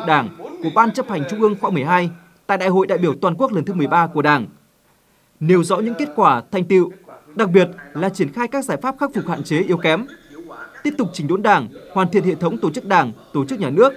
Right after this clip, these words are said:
giám sát thực hiện các quy chế để nêu cao vai trò trách nhiệm của tổ chức Đảng và đảng viên. Ngày hai mươi tám tháng ba, các đại biểu dự hội nghị sẽ được nghe truyền đạt chuyên đề ba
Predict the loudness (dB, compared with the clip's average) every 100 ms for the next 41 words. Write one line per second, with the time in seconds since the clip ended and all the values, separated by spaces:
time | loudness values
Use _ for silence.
0 | -6 -20 -20 -14 -6 -4 -4 -4 -2 -2
1 | -2 -6 -4 2 2 2 -2 -10 -2 0
2 | 0 0 -2 -2 -2 -4 -4 0 0 0
3 | -4 -4 -6 0 2 2 -6 -6 -4 0
4 | 0 0 -4 -18 -20 -20 -20 -20 -20 -20
5 | -20 -20 -20 -20 -20 -8 -2 0 0 2
6 | 0 0 6 6 6 0 -18 -20 -20 -4
7 | -2 0 4 6 8 6 2 4 4 6
8 | 2 -2 -12 -4 2 2 2 -2 -2 0
9 | 2 2 0 -2 0 2 6 6